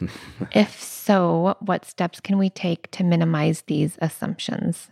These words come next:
Speaker 1: Yes, yes, and yes.
Speaker 2: Yeah. We're,
Speaker 1: Yes.
Speaker 2: we're,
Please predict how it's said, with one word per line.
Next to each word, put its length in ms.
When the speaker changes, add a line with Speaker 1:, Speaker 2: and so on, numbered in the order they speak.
Speaker 1:
Yes, 560
yes, 360
and 200
yes. 460
Speaker 2:
Yeah. 100
We're, 80
Speaker 1:
Yes. 220
Speaker 2:
we're, 140